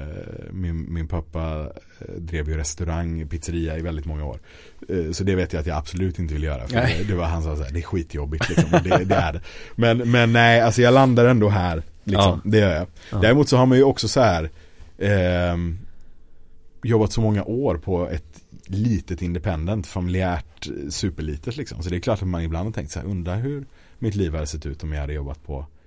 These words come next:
Speaker 1: ett major." Jag har ju många vänner som jobbar, alltså, man känner ju varann liksom. Jag har
Speaker 2: Mm.
Speaker 1: jättemånga vänner som jobbar på alla de olika majorsen i,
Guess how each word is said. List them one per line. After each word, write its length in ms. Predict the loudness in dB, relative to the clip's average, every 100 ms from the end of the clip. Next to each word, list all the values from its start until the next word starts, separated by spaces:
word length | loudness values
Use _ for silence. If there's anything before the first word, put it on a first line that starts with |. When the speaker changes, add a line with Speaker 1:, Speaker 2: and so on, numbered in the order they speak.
| -20
Speaker 1:
ett 140 | -14 -6
major." 240 | -4 -2
Jag 80 | -2
har 20 | -2
ju 60 | -2
många 200 | -2 -2
vänner 340 | -4 -4 -6
som 140 | -4
jobbar, 220 | -4 -4 -4
alltså, 300 | -6 -8 -10 -12 -20 -14
man 140 | -6 -4
känner 240 | -2 -2
ju 60 | -2
varann 260 | -2 -2
liksom. 200 | -4 -6
Jag 60 | -4
har 40 |
Speaker 2:
Mm. 100 | 0 0
Speaker 1:
jättemånga 240 | 0 -4
vänner 160 | -6 -6
som 140 | -6
jobbar 140 | -8
på 60 | -6
alla 200 | -8 -6
de 140 | -6
olika 260 | -6 -8 -8
majorsen 500 | -8 -6 -8 -8
i, 80 | -8